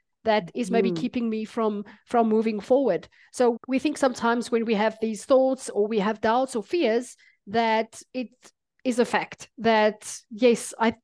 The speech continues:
Speaker 1: doubt myself because I'm not really a person that can do that. But instead of believing that, just question it and challenge it and say, "Well, am I really not a person that can do this? If I look around me, there are millions of people that has achieved this thing.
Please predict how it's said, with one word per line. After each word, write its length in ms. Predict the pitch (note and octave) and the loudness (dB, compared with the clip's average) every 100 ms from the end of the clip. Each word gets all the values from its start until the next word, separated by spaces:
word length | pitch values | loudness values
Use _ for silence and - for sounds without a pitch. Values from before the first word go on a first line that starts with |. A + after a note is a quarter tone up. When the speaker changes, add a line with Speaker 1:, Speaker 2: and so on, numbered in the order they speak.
| _ | _
Speaker 1:
doubt 240 | - A3+ C#4 | 2 2 4
myself 400 | C#4+ B3 A#3+ A3+ | 2 2 0 0
because 420 | A#3+ B3 A#3 A3+ - | -4 0 0 0 -6
I'm 140 | A#3+ | -2
not 160 | B3+ A3 | -2 -4
really 180 | A#3 A3+ | -2 -2
a 40 | |
person 280 | A3+ A3 A3 | -2 -8 -6
that 160 | G3+ | -8
can 120 | - G3 | -6 -6
do 180 | G#3+ | -4
that. 280 | F#3+ D#3+ - - - - - - | -4 -4 -10 -18 -20 -20 -6 0
But 220 | A#3 - | 0 0
instead 320 | C4 B3 G4+ | -2 2 4
of 100 | G4 | 4
believing 400 | - A3 C4+ D4+ | 4 4 4 4
that, 340 | F#3+ F3+ B3 - | 4 2 0 -4
just 220 | - F4 | -6 -4
question 380 | - A4 - D4 | 0 0 2 4
it 320 | A3+ D4 - - - | 4 2 -2 -20 -8
and 120 | B3 | -8
challenge 400 | A#3+ G#4 G#4+ C4+ | 0 2 4 2
it 220 | F#3+ G3 - | 2 0 -2
and 140 | B3+ A#3 | -8 -2
say, 460 | - C#4+ C#4 C#4 _ _ _ | 2 4 4 0 _ _ _
"Well, 440 | C4+ B3+ A3+ D#4+ F#4 _ _ _ | 4 6 6 4 -2 _ _ _
am 140 | A#3+ B3 | -2 2
I 60 | |
really 320 | A#3 G#3+ C#4 F4+ | 0 0 0 0
not 140 | F#4 | -2
a 40 | |
person 320 | F4+ F#4 G4 F4 | -4 -4 -2 -2
that 140 | F4 | -2
can 120 | E4 | -6
do 160 | C4+ D4+ | -6 -6
this? 380 | F4+ A#4 - - | -6 -8 -12 -14
If 120 | A#3 A#3 | -6 -2
I 80 | |
look 160 | A3+ A3 | 0 0
around 340 | C#4 A#3+ C#4 | 4 4 4
me, 120 | D4 F#4 | 2 0
there 220 | C4 A#3+ | 2 2
are 80 | A#3+ | 2
millions 280 | A3+ C4 B3 | 0 -2 -4
of 100 | B3+ | -6
people 260 | B3+ B3+ | -8 -4
that 200 | A#3 A3+ | -4 -4
has 260 | - G#3+ G#3 | -2 0 0
achieved 340 | G3+ A#3+ B3 | -2 -2 -2
this 180 | - G#3+ | -2 -4
thing. 200 | - A#3+ | -2 0